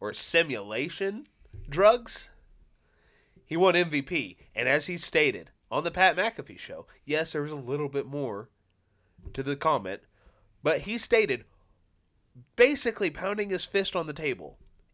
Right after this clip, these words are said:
"I can come back and win an M V P." And then he followed it up with,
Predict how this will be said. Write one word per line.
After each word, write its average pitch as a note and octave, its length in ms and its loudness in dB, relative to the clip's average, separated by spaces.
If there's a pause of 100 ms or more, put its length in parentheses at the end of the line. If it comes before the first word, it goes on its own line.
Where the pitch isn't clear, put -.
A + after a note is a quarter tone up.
(140)
"I C#3 180 4
can C3 180 -10
come B2+ 260 -6
back A#2 260 -6
and F#2+ 80 -12
win A2+ 160 -6
an G#2+ 120 -8
M G#2+ 160 -6
V G#2 160 -8
P." - 360 -20 (640)
And E3+ 140 -6
then G#3+ 120 8
he G#3+ 60 4
followed G3+ 380 4
it D#3+ 80 -2
up D#3+ 160 4
with, C#3 120 -2